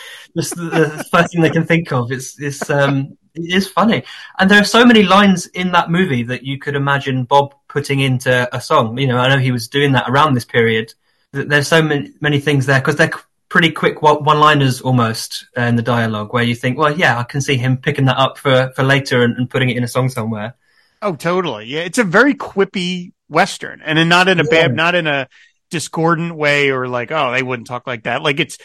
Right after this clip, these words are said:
Speaker 2: they're, you know, they're all kind of, they're all these cowpokes, but it's just, they, there's just a real dark humor to it that I really, uh,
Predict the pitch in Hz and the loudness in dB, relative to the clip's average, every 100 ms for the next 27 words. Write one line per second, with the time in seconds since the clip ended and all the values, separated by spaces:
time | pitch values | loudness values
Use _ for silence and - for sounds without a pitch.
0 | - _ 190 185 214 220 143 147 147 156 | -20 _ 0 0 -2 0 0 2 2 4
1 | 151 151 143 135 127 151 143 127 - 151 | 2 0 -4 -4 -4 -2 -2 -6 -6 -2
2 | 175 156 120 120 - - 135 131 - 208 | -2 -2 -8 -8 -14 -10 -8 -8 -6 -2
3 | 190 - _ _ _ _ _ 175 170 170 | -2 -4 _ _ _ _ _ 0 2 0
4 | - 170 160 175 170 226 220 220 147 131 | -4 -8 0 2 2 -2 0 0 0 -4
5 | 160 202 190 135 147 147 175 - 160 202 | 0 0 -2 -6 -2 -2 -2 -6 -6 -6
6 | 202 - 131 123 127 120 127 127 135 139 | -8 -8 -8 -8 -6 -6 -6 -6 -6 -6
7 | 135 135 - - 123 120 120 123 123 | -6 -8 -12 -12 -6 -4 -2 -4 -6